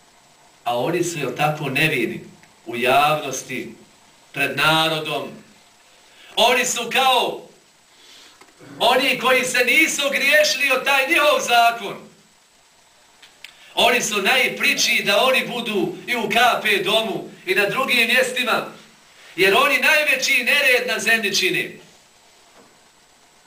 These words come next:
Pa i mi, draga moja braćo, ovi ljudi koji se vrte ponekad po džami, jer ne možemo koristiti termin da smo mi stalno u džami.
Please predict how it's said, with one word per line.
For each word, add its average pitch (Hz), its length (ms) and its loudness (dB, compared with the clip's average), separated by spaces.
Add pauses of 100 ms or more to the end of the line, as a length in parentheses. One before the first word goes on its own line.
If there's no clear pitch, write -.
(1120)
Pa - 140 4
i 240 120 0
mi, 202 160 0
draga 170 340 2
moja 170 200 -2
braćo, - 420 -6 (1800)
ovi 214 260 2
ljudi 170 380 2
koji 160 180 0
se 156 160 -4
vrte 170 360 -2
ponekad 156 440 -6
po 120 100 -10
džami, 117 520 -8 (280)
jer 117 140 -8
ne 165 120 -4
možemo 160 360 -4
koristiti 147 460 -4
termin 135 300 -8
da 120 100 -8
smo 123 160 -10
mi 120 180 -12
stalno 117 420 -2
u 95 40 -14
džami. 98 360 -12